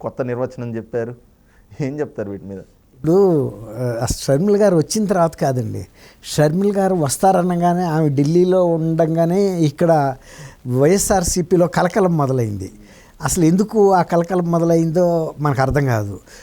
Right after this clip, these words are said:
Speaker 2: రెండోది ఏమన్నారంటే, అసలు కాంగ్రెస్ అనేది ఇక్కడ నిర్జీవమైన పార్టీ అన్నారు. అసలు నిర్జీవమైన పార్టీకి అధ్యక్షురాలుగా వచ్చి ఈమెం చేస్తాను?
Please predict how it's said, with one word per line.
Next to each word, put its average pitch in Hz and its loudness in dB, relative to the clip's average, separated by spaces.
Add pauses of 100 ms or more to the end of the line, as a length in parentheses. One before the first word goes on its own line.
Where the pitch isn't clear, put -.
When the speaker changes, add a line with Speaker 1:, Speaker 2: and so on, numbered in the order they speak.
(160)
Speaker 2:
రెండోది 190 2
ఏమన్నారంటే, 185 2
అసలు 165 -4
కాంగ్రెస్ 180 -2
అనేది 170 -2
ఇక్కడ 160 -2
నిర్జీవమైన 156 0
పార్టీ 147 -4
అన్నారు. 113 -4 (400)
అసలు 170 0
నిర్జీవమైన 185 0
పార్టీకి 175 -2
అధ్యక్షురాలుగా 160 0
వచ్చి 151 0
ఈమెం 156 2
చేస్తాను? 113 -4